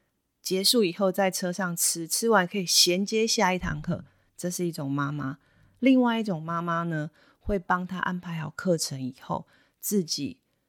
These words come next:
去过自己想过的生活。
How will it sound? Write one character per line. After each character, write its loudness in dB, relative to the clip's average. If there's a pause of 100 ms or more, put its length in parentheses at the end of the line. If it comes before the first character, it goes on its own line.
(120)
去 2
过 2 (120)
自 -8
己 -4
想 -4
过 0
的 -14
生 -2
活。 -16